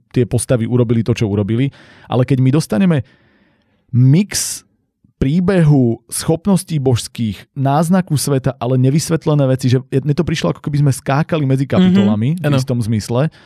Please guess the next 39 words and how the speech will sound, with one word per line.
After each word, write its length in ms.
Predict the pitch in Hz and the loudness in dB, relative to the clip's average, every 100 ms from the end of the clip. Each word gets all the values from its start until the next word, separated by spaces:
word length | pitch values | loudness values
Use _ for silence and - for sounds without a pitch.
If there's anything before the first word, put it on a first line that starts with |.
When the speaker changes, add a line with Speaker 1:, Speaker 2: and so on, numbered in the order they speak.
| - _ _ _ | -20 _ _ _
Speaker 1:
a 140 | - 117 - _ | -4 -2 -4 _
tie 140 | - 131 | -2 0
kapitoly 460 | 139 147 160 160 | 0 0 0 0
medzi 180 | 135 127 | 2 0
tým 240 | 127 127 120 | 0 0 0
mi 60 | |
extrémne 480 | - 127 - 117 110 | -2 -8 -2 0 0
chýbali. 480 | 101 101 90 82 80 | -2 -4 -6 -6 -4
Alebo 300 | 127 185 196 | 0 2 2
že 100 | 170 | 2
to 140 | 180 | 0
boli 160 | 160 151 | 2 2
referencie 580 | 123 - 139 139 - 123 | 2 0 0 0 0 0
na 220 | 117 127 - _ _ | 0 -2 -6 _ _
svet, 320 | - - 135 139 | -10 -2 -2 -2
ktorý 280 | - 143 | 0 0
už 120 | 135 120 | 0 0
máme 300 | 120 120 131 104 | 2 2 0 -2
poznať, 460 | - 113 98 120 139 | -4 -2 0 -2 -2
ale 120 | 123 | -2
my 100 | 127 | 2
ho 80 | 127 | 2
nepoznáme 500 | 113 104 110 117 131 | 0 -2 -2 0 0
a 80 | 123 | 0
ja 100 | 123 | -2
to 80 | 117 | 0
hodnotím 400 | 117 123 123 120 | 2 2 -2 -2
na 100 | 110 | -2
základe 320 | 110 110 117 107 | -2 -2 -2 0
toho, 200 | 113 110 | 0 0
čo 140 | 113 | 0
čítame. 280 | - 101 90 | -2 -2 -2
Speaker 2:
A 80 | 80 | 0
teraz 160 | 170 | 0
mi 120 | 202 | 0
povedz 240 | 185 143 139 | 0 0 -2
iba 120 | 117 | -2
jednu 220 | 82 92 76 | -6 -6 -8
vec. 180 | 82 | -10